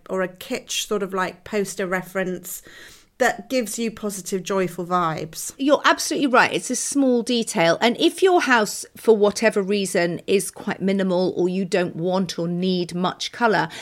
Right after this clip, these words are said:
Speaker 2: think about things that, that might bring a smile to your face. So, for example, painting the inside of a cupboard in the Barbie pink, if that's gonna give you a little jolt, jolt of joy when you open the cupboard, but you
Speaker 1: <laughs>
Speaker 2: don't have to look at it all the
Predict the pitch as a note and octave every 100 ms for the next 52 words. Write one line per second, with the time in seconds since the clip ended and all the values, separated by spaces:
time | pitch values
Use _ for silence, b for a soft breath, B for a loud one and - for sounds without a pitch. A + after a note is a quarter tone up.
0 | B B _ - - F#4+ A#4 A#4 D4 -
1 | - A#3 G#3+ - G3+ - G#3 - A3 -
2 | G#3+ G#3+ G#3 - A#3 A3 G#3+ - E3 D3+
3 | - D#3+ D#3+ - G#3+ A3 B3+ A#3+ A#3 -
4 | A#3+ B3 - D#3 - A#3+ A#3+ A#3 B3+ B3+
5 | _ - D#4 D#4 - D4 E4 F4+ - D#3
6 | - E3 D#3 C3+ - - B B _ -
7 | A3 G3 E3 E3 D#3+ D#3+ D3 G3+ D#3 -
8 | G#3+ G#3+ - G#3+ - - G3+ F#3 G3+ F#3
9 | D#3+ E3+ F#3+ F#3+ E3+ G#3+ F#3+ - E3 A#3+
10 | A#3 - G3 - B3 B3 F3 E3+ F3+ F3+
11 | F3+ F3+ G3+ G3 E3+ B3 A3+ F3 F3 D#3+
12 | A#3+ B3+ C4 G#3 A3 - G3+ G3 F#3 -
13 | F#3+ F#3